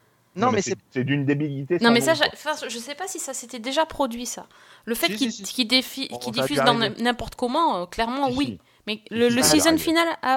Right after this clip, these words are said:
Speaker 3: avant la fin
Speaker 2: Oui, oui,
Speaker 3: Je me
Speaker 2: c'est déjà
Speaker 3: souviens
Speaker 2: arrivé.
Speaker 3: pas, mais franchement, c'est une
Speaker 1: Surtout,
Speaker 3: cata.
Speaker 1: surtout qu'après, d'après ce que j'ai compris, c'est vraiment pour des raisons qui est, qui est de ne pas finir sur une note désespérante, euh, la diffusion. Donc, euh,
Speaker 2: Ah bah, la note désespérante, c'est le choix de programmation, hein, de toute
Speaker 3: C'est
Speaker 2: façon,
Speaker 3: ça.
Speaker 2: donc,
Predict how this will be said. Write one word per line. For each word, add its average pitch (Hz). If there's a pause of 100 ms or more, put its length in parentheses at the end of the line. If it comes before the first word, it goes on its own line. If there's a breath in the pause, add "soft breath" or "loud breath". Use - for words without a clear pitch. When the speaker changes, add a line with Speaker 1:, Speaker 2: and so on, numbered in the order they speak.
(120)
Speaker 3:
avant 269
la 294
fin 311 (600 soft breath)
Speaker 2:
Oui, 107
oui, 117
Speaker 3:
Je 117
me 117
Speaker 2:
c'est 113
déjà -
Speaker 3:
souviens 269
Speaker 2:
arrivé. -
Speaker 3:
pas, -
mais 196
franchement, 277
c'est -
une 180
Speaker 1:
Surtout, 196
Speaker 3:
cata. 247
Speaker 1:
surtout 233
qu'après, 208
d'après 196
ce 196
que -
j'ai 190
compris, 202
c'est 175
vraiment 170
pour 170
des 151
raisons 165
qui 151
est, 151
qui -
est 185
de 175
ne 147
pas 147
finir 175
sur 156
une 139
note 165
désespérante, 147 (580 loud breath)
euh, 151
la 139
diffusion. 170
Donc, 135
euh, 131
Speaker 2:
Ah 127
bah, 135
la 147
note 160
désespérante, 139
c'est 139
le 113
choix 135
de -
programmation, 107
hein, -
de 98
toute -
Speaker 3:
C'est 240
Speaker 2:
façon, 170
Speaker 3:
ça. 76
Speaker 2:
donc, 76